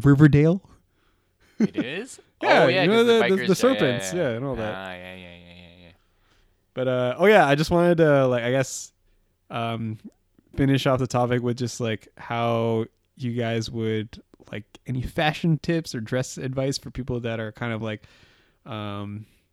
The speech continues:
Speaker 1: they're, they're, "Oh, like, I'm a bit of a, like, a nerd or I'm a geek and
Speaker 2: Yeah.
Speaker 1: all that, but, you know, like, I'm not sure. Like, people say I need to step up my fashion game." What would you
Speaker 2: Ooh.
Speaker 1: say?
Speaker 2: Uh,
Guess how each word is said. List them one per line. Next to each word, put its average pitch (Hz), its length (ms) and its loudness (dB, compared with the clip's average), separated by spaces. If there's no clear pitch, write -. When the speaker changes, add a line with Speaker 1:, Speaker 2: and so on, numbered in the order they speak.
Speaker 1:
they're, 120 120 -8
they're, 120 240 -10
"Oh, 180 140 2
like, 170 240 0
I'm 170 160 2
a 170 60 2
bit 165 160 0
of 160 100 -2
a, 165 40 2
like, 160 180 0
a 147 40 -2
nerd 143 300 -2
or 135 120 -2
I'm 135 120 -2
a 131 40 -2
geek 127 300 -4
and 127 80 -2
Speaker 2:
Yeah. 123 60 -4
Speaker 1:
all 123 80 -6
that, 120 220 -6
but, 120 80 -4
you 120 100 -4
know, 117 160 -4
like, 117 180 -6
I'm 120 80 -4
not 123 160 -6
sure. 117 420 -8
Like, 110 200 -16
people 127 200 -16
say 123 140 -8
I 120 40 -6
need 117 180 -8
to 113 260 -12
step 135 260 -4
up 131 80 -6
my 131 100 0
fashion 131 320 -4
game." 117 240 -6
What 117 160 -4
would 117 140 -6
you 123 80 -16
Speaker 2:
Ooh. 104 60 -14
Speaker 1:
say? 113 220 -10
Speaker 2:
Uh, 117 240 -12